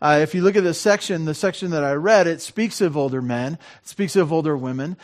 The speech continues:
it speaks of younger women, and then, uh, younger men.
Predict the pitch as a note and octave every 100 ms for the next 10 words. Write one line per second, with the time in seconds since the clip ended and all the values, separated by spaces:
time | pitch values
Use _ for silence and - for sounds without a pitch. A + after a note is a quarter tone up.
0 | - - D#3 - G3+ F3+ F#3+ D3 B2+ E3+
1 | A#3 A#3+ F3 D#3 D3+ - D3 C3+ B2+ C#3
2 | C3 C#3+ C#3 C3+ - C#3 B2+ A2+ C#3+ D3+
3 | D3 C3 C#3 D#3+ A#2+